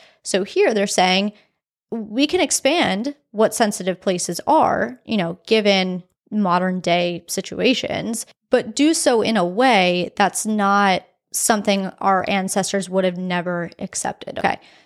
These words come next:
So New York sets forth the argument that these sensitive places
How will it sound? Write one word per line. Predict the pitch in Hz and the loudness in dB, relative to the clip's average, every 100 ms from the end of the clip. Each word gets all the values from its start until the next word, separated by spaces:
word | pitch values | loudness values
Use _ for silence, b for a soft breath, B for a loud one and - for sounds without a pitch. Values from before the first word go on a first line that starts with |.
| - | -2
So | - 233 - - | 2 2 2 -4
New | 240 285 | 0 2
York | 392 339 339 | 4 2 2
sets | 254 233 | 0 0
forth | - 208 202 | 0 0 0
the | - | 2
argument | 190 185 185 185 | 2 0 -2 -2
that | 190 175 | 0 0
these | 247 247 233 - | 0 0 0 -4
sensitive | - 220 214 208 190 185 | 0 0 0 0 -2 -4
places | - 185 - - - | -4 -4 -2 -6 -6